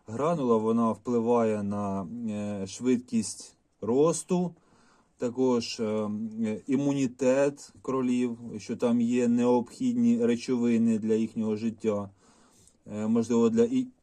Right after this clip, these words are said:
імунітету. Чи зерно, кукурузка, пшеничка і ячмінь, вони також підходять? Як ви вважаєте, чим краще годувати, тому що думки розходяться, цікава ваша думка,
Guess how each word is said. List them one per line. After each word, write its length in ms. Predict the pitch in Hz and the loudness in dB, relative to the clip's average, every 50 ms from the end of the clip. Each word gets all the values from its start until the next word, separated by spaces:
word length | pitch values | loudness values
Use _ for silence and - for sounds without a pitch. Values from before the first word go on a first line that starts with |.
| _ _ - - - | _ _ -20 -18 -6
імунітету. 1120 | 131 131 127 135 135 135 135 131 123 123 - 131 120 113 110 104 95 - 110 104 107 110 - _ _ - - - - - - _ _ _ | 0 2 2 4 4 2 2 0 0 0 0 2 2 4 2 2 -2 -4 -6 -6 -6 -8 -10 _ _ -20 -20 -20 -20 -20 -20 _ _ _
Чи 540 | - - - - 143 160 180 185 185 170 - - - | -16 -12 -10 -6 -4 -2 0 0 0 -2 -4 -6 -4
зерно, 720 | 135 135 123 113 117 143 143 143 139 143 151 160 165 156 151 | -2 -2 -2 2 4 4 4 4 2 2 2 2 2 0 0
кукурузка, 960 | 151 135 135 - 139 135 143 147 156 147 - - - 156 147 147 143 127 - - | -2 -4 -4 -2 0 0 2 2 0 -2 -4 -4 -2 0 2 2 0 -2 -6 -12
пшеничка 1040 | - - - - 135 131 135 139 147 147 143 143 - - - 147 139 139 135 131 - - - | -14 -12 -8 -4 -4 -2 -2 -2 -2 -2 -4 -6 -8 -6 -2 0 0 0 0 -2 -6 -8 -6
і 240 | 131 127 127 131 127 | -4 -2 0 0 0
ячмінь, 680 | 135 135 123 123 - - 123 127 131 139 139 135 127 | 0 0 -2 -2 -4 -2 -2 0 0 0 0 -2 -2
вони 560 | 117 113 117 120 123 127 131 139 135 135 127 | 0 2 2 2 2 2 0 -2 -2 -4 -6
також 460 | 120 - 113 107 - 127 131 127 127 | -4 -4 -4 -4 -2 -2 -2 -2 -4
підходять? 680 | - 127 117 - - 113 101 92 87 87 87 - _ _ _ _ _ _ _ _ _ _ _ _ _ _ _ - - _ _ _ _ _ _ _ _ | -6 -10 -10 -8 -8 -6 -6 -6 -6 -8 -12 -16 _ _ _ _ _ _ _ _ _ _ _ _ _ _ _ -20 -20 _ _ _ _ _ _ _ _
Як 300 | - 98 127 156 170 170 | -4 0 2 2 2 2
ви 120 | 175 170 160 | 2 0 2
вважаєте, 800 | 147 151 143 127 131 123 113 104 98 98 95 - - 95 92 90 92 107 107 110 113 117 117 120 117 - | 2 2 2 2 4 2 2 4 2 0 -4 -6 -6 -6 -6 -6 -8 -8 -6 -4 -2 -2 -2 -2 -4 -6
чим 280 | - - 156 156 156 147 | -6 -4 -2 -2 0 2
краще 380 | 151 147 156 156 143 - 151 | 2 4 4 4 2 2 0
годувати, 800 | 135 131 131 127 131 127 143 165 180 180 160 160 147 147 143 139 127 127 | -2 0 0 0 0 0 2 2 0 0 0 0 2 2 2 0 -2 -4
тому 240 | 139 139 139 135 131 | -8 -6 -6 -6 -6
що 500 | 127 - - 131 127 123 120 117 117 113 120 | -6 -4 -4 -2 0 0 0 0 -2 -2 -4
думки 360 | 120 120 131 135 120 135 127 | -2 -2 -2 0 0 0 0
розходяться, 760 | 127 123 123 - - 170 170 165 151 143 - - 147 131 127 | 0 0 -2 -2 -4 -4 -2 -2 -2 -2 -2 -2 -2 -2 -2
цікава 400 | 123 - 127 - 156 151 151 147 | -2 -6 -6 -2 0 0 2 2
ваша 320 | 139 139 135 127 - 139 | 0 0 -2 -4 -4 -6
думка, 520 | 135 131 127 117 104 98 92 - 95 95 | -2 0 0 0 0 0 -4 -6 -8 -10